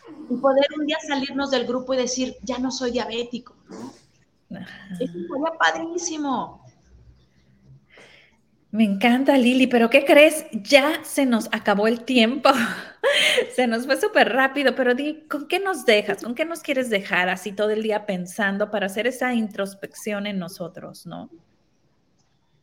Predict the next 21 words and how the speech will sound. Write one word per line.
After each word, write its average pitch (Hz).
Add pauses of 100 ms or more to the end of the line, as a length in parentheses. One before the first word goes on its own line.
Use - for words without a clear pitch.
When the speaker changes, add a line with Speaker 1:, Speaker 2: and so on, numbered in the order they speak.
(720)
Speaker 1:
Hoy 269
podemos 262
hacer 226
cambios. 165 (1500)
Ese 240
pensamiento 226
que 214
te 214
está 208
dando 214
vueltas 214
ahí, 214 (160)
suéltalo 247 (520)
y 220
encuéntrale 240
una 220
solución. - (1200)
Emocionalmente, 247
¿qué 254
te 269
genera? 214